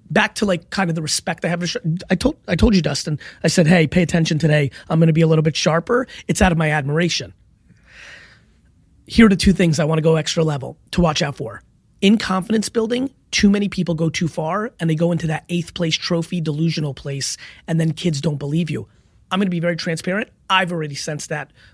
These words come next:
with one of my children where they're calling my bluff on it. I'm like, "Fuck, it's true."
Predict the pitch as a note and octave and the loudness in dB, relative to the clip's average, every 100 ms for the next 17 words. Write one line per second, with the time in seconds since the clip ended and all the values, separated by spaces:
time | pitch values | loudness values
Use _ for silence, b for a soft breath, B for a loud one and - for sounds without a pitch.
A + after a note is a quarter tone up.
0 | b E3 D3 E3+ D#3+ D3+ - E3+ D#3+ C#3+ | b -6 -4 -4 -2 -4 -2 -2 -2 -4
1 | C#3+ D3+ D3 - E3 D3+ D3 C3+ E3 D3+ | -6 -4 -6 -6 -8 -6 -6 -6 -6 -6
2 | C#3 B2+ B2 B2+ A#2+ - D3 B2+ _ - | -12 -16 -18 -18 -18 -16 -16 -18 _ -20
3 | _ - - - - C#3 G2+ | _ -14 -10 -10 -10 -12 -14